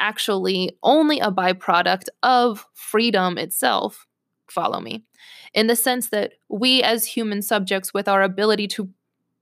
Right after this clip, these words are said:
put ourselves into projects can use our freedom, that will that we have, to undermine and truncate or cut off the freedom of others.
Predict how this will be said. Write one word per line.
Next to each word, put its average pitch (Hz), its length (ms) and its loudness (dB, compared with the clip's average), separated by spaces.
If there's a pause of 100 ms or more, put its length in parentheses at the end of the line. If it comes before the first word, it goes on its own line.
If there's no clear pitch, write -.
(360)
put - 180 2
ourselves 220 460 2
into 202 400 -2
projects - 720 0 (340)
can 240 220 0
use 262 220 -2
our 202 160 4
freedom, 160 680 0 (200)
that 202 280 0
will 214 520 4
that - 120 -2
we 208 140 0
have, 196 500 -2 (520)
to 220 580 2 (960)
undermine 247 800 2 (560)
and 202 520 0 (360)
truncate - 640 0
or 175 220 4
cut 226 340 0
off 220 420 2 (200)
the 214 100 2
freedom 220 320 4
of 190 120 0
others. - 440 -2